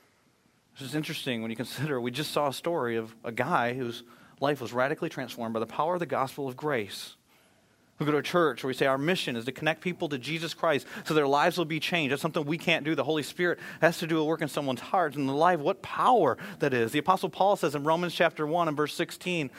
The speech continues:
"For I'm not ashamed of the gospel because it is the power of God unto salvation," or for s-, the salvation of all who believe. It's power.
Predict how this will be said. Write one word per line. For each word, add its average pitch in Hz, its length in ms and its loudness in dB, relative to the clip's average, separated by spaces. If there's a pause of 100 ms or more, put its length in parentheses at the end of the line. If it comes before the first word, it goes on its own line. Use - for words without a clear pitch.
(200)
"For - 60 4
I'm 165 80 8
not 185 140 6
ashamed 202 480 2
of 190 80 6
the 170 100 2
gospel 135 840 0 (640)
because 160 240 2
it 147 80 0
is 123 100 2
the 120 120 2
power 190 600 4
of 151 100 0
God 147 520 2 (680)
unto 147 220 2
salvation," 127 580 0
or 117 80 -2
for 117 180 0
s-, - 220 -8
the 123 140 -2
salvation 135 520 2
of 110 80 -2
all 131 200 2
who 117 100 -8
believe. 110 540 -8 (1300)
It's 131 160 -4
power. 165 760 2